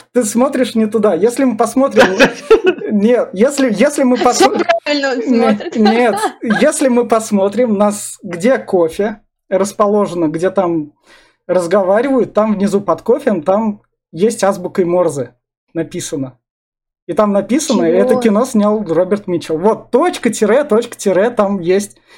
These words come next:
Speaker 1: Это
Speaker 2: Не
Speaker 1: азбукой
Speaker 2: снизу,
Speaker 1: Морзе, а
Speaker 2: сверху, сверху над ними висят эти вон... э,
Speaker 1: Да.
Speaker 3: Ты это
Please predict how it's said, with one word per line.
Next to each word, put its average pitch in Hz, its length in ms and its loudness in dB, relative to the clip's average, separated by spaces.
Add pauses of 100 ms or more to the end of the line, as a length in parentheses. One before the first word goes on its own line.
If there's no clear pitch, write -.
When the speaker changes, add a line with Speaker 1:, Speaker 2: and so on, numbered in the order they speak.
(100)
Speaker 1:
Это 156 200 2
Speaker 2:
Не 202 60 4
Speaker 1:
азбукой 185 380 0
Speaker 2:
снизу, 190 60 0
Speaker 1:
Морзе, 202 340 2
а 196 120 4
Speaker 2:
сверху, 185 380 2
сверху 190 340 2
над 165 220 2
ними 165 180 -2
висят 151 460 2
эти 190 180 -2
вон... 131 340 -2
э, 113 280 -4
Speaker 1:
Да. 156 160 2
Speaker 3:
Ты - 60 -4
это - 40 -8